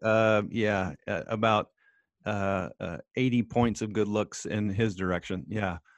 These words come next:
Um, but we are both white men, so that, that's what we have in common.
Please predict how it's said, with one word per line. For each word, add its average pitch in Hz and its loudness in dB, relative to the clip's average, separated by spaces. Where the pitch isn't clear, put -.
Um, 104 0
but 101 0
we 127 2
are 123 4
both 135 4
white 113 0
men, 101 2
so 104 -2
that, 98 0
that's 98 -2
what 95 -4
we 95 -2
have 95 -4
in 87 -6
common. 92 -4